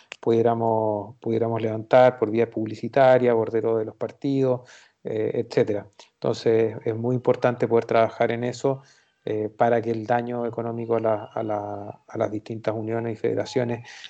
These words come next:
sea lo más acotado posible, y para eso obviamente estamos apelando al, a la colaboración tanto de Sudamérica Rugby como de World Rugby,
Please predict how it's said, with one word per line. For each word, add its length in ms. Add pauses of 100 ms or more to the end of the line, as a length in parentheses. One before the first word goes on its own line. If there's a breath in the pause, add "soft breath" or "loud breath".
(140 loud breath)
sea 320
lo 100
más 220
acotado 380
posible, 600 (340 loud breath)
y 180
para 240
eso 200
obviamente 360
estamos 440
apelando 600
al, 440
a 140
la 100
colaboración 680
tanto 280
de 80
Sudamérica 440
Rugby 340
como 200
de 80
World 220
Rugby, 380